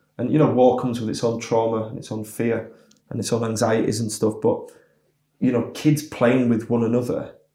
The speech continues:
Um, I think kids were still going to school in the war. Is that correct? I mean, there, there might have been sirens go off and you've got to run for cover. And I, I probably don't know enough about it to really talk about it, but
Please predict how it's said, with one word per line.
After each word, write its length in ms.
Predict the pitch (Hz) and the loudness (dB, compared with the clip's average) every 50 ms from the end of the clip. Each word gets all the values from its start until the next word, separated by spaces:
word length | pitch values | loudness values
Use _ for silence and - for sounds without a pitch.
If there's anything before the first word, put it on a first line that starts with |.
| _ _ _ _ _ _ _ _ _ _ _ _ _ _ _ _ - | _ _ _ _ _ _ _ _ _ _ _ _ _ _ _ _ -4
Um, 500 | 117 117 117 113 117 110 127 147 - - - | -2 -2 -2 -2 -4 -6 -6 -8 -8 -10 -10
I 80 | 110 | -6
think 160 | 117 156 147 | -4 -4 -2
kids 160 | - - 147 131 | 0 0 0 0
were 60 | 135 | 0
still 200 | 135 - - 127 | 0 0 0 2
going 140 | 123 127 123 | 2 0 0
to 100 | 123 - | -2 -6
school 360 | - - - - 127 135 143 147 | -8 -6 -2 0 2 4 4 4
in 60 | 147 | 4
the 80 | 147 | 6
war. 420 | 143 139 147 147 156 156 151 - - - _ _ _ _ _ _ _ _ _ | 6 6 6 4 4 0 -2 -6 -14 -20 _ _ _ _ _ _ _ _ _
Is 100 | - 117 | -6 -2
that 180 | 123 117 117 - | -2 -2 -2 0
correct? 480 | - 120 131 143 - - - - - | 2 2 4 4 2 0 -4 -6 -6
I 60 | - 120 | -4 -4
mean, 200 | 123 120 120 117 | -2 -2 -2 -2
there, 100 | 113 113 | -2 -2
there 140 | - 123 | -2 -2
might 100 | 127 123 | -2 -2
have 80 | 117 - | -2 -2
been 100 | 131 117 | -2 -2
sirens 460 | 117 - - 113 113 113 110 113 110 | 0 0 2 2 2 0 0 -2 -4
go 200 | - - 110 113 | -4 -2 -2 -2
off 140 | 110 110 - | -2 -4 -6
and 80 | - 110 | -8 -6
you've 100 | 107 110 | -4 -4
got 60 | 151 | -4
to 80 | 113 | -4
run 200 | 110 113 117 110 | -4 -6 -6 -8
for 140 | 107 - 131 | -8 -10 -12
cover. 280 | 117 - 120 113 113 117 | -4 -4 -4 -2 0 -2
And 180 | 110 107 110 - - - - - - - _ _ _ | -2 -2 -6 -12 -18 -20 -20 -20 -20 -20 _ _ _
I, 80 | - 113 | -6 -4
I 140 | 107 - 98 | -2 -2 -2
probably 260 | - - 151 127 117 | 2 4 4 4 6
don't 160 | 117 127 120 | 4 4 4
know 80 | 120 113 | 4 2
enough 260 | 110 110 117 113 - | 2 2 0 0 -2
about 380 | 113 - - 107 113 113 117 117 | -2 0 2 2 2 2 2 0
it 100 | 107 - | -2 -2
to 120 | - 120 | -2 -2
really 220 | 113 110 110 104 - - - | 0 0 -2 -2 -6 -10 -14
talk 340 | - - - 120 117 117 - | -6 2 4 4 4 4 2
about 300 | 107 - 101 - - - | -2 -2 -2 -2 -2 -2
it, 120 | - 95 | -4 -2
but 200 | - - - - | -2 -2 -2 -2